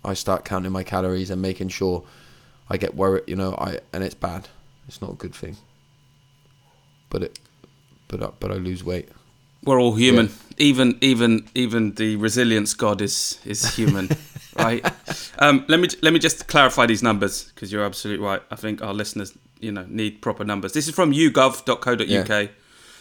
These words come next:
Speaker 2: Said, um, in twenty twenty, twelve percent of Britons made resolutions.
Speaker 1: Mm.
Speaker 2: Of those that,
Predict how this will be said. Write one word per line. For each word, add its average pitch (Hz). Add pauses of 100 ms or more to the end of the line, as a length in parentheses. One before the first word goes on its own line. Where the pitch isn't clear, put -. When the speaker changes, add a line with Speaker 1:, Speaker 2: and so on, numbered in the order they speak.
(100)
Speaker 2:
Said, 123
um, 117 (440)
in 117
twenty 175
twenty, 110 (920)
twelve 160
percent 165
of 123
Britons 110
made 110
resolutions. 101
Speaker 1:
Mm. - (1300)
Speaker 2:
Of 170
those 160
that, -